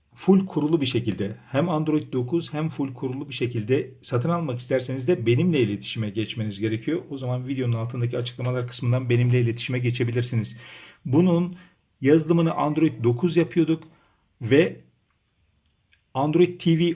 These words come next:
os yazılımına geçiyorduk arkadaşlar. Android T V os yazılımı nedir?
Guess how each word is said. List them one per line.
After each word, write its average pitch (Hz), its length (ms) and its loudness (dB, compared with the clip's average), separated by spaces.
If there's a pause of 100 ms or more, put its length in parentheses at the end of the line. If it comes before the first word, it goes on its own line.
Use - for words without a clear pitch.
os 180 280 6
yazılımına 123 460 2
geçiyorduk 107 440 -2
arkadaşlar. 107 560 -6 (240)
Android 175 400 2
T 165 140 0
V 175 100 8
os 165 300 2
yazılımı 151 420 2
nedir? 131 380 2